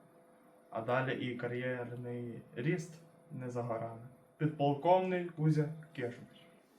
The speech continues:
Ладно, ти, конечно, починаєш вже вигадувати, але ситуація дійсно кумедна. Сьогодні здав попугай, а завтра тузик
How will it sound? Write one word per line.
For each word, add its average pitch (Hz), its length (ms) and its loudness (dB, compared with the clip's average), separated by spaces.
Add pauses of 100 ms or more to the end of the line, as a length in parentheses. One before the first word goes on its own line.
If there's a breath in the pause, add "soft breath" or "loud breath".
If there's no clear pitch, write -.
Ладно, 160 420 4
ти, 139 180 0
конечно, 147 440 0
починаєш 143 520 0
вже 135 160 2
вигадувати, 135 800 2
але 123 380 0 (760)
ситуація 143 720 2
дійсно 139 380 0
кумедна. 117 480 -2 (280)
Сьогодні 127 360 -2 (160)
здав 131 280 2
попугай, 127 540 0 (280)
а 117 100 0
завтра 127 320 2
тузик 147 440 2